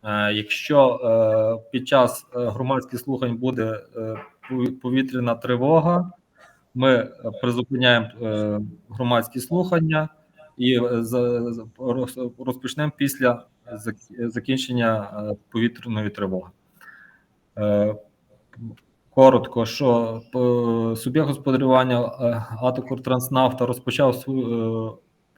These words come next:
е, процедуру з оцінки впливу на довкілля п'ятнадцятого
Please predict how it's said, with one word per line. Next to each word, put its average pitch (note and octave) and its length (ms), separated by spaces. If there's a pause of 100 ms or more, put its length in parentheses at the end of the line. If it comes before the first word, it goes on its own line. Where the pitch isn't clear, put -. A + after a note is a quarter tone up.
(120)
е, C#3 40 (200)
процедуру C3 500
з C3 80
оцінки C3+ 360
впливу C3+ 340
на B2 120
довкілля B2 520
п'ятнадцятого B2 920